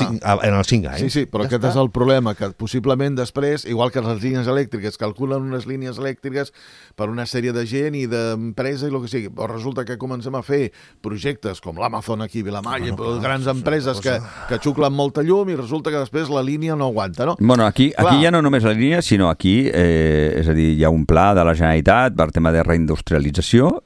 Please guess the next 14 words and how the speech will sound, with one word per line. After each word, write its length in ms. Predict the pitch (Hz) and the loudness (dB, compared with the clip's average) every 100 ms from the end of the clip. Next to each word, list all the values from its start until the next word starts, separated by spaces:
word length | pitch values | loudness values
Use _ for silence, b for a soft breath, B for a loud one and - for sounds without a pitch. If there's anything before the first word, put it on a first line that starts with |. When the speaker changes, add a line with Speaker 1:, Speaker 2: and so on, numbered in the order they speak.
| - | 0
Speaker 3:
i 100 | 78 | 2
el 100 | 69 | 2
major 280 | 67 69 82 | 0 2 2
entrebanc 520 | 87 85 76 90 - - | 4 4 4 2 -2 0
no 200 | 90 85 | 2 4
és 140 | 71 | 2
ni 100 | 73 | 2
el 120 | 71 | 2
terreny, 280 | 69 85 147 - _ _ B B B B B B | 2 0 0 -6 _ _ B B B B B B
ni 120 | 90 | 6
la 80 | - | 6
inversió, 380 | 73 73 113 - _ b b b b - | 4 4 2 2 _ b b b b 2
ni 360 | 90 87 80 | 6 8 6
tal. 180 | 95 180 | 4 2